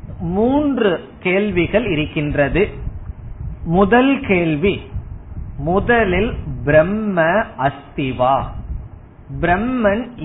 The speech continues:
இருக்கின்றதா என்பது முதல் கேள்வி. அந்த கேள்வி வந்து இங்கு நேரடியாக சொல்லப்படவில்லை, நாம் புரிந்து கொள்ள வேண்டிய கேள்வி. முதல்ல பிரம்ம இருக்கா?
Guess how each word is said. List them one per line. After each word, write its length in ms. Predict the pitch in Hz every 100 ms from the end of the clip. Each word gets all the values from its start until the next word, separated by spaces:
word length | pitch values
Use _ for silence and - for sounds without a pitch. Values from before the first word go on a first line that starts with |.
| 151
இருக்கின்றதா 1400 | 196 262 - - 226 214 190 165 143 147 160 175 -
என்பது 400 | 160 165 143 151
முதல் 500 | 202 139 151 165 196
கேள்வி. 420 | 156 123 127 113 - - - - - - - - -
அந்த 360 | 196 196 170
கேள்வி 480 | - 202 254 262 226
வந்து 440 | 185 170 175 247 247
இங்கு 360 | 180 170 165
நேரடியாக 880 | 156 175 247 247 214 180 180 170 175
சொல்லப்படவில்லை, 1000 | 208 151 156 185 - 160 151 147 147 214 226 -
நாம் 380 | 143 165 226
புரிந்து 380 | 180 180 226 226
கொள்ள 280 | 175 165 151
வேண்டிய 520 | 147 143 139 135 220
கேள்வி. 420 | 165 127 127 113 - - - - - - - - -
முதல்ல 640 | 147 170 196 160 160 214
பிரம்ம 540 | 139 151 175 190 165 226 165
இருக்கா? 800 | 139 143 - - 143 139 135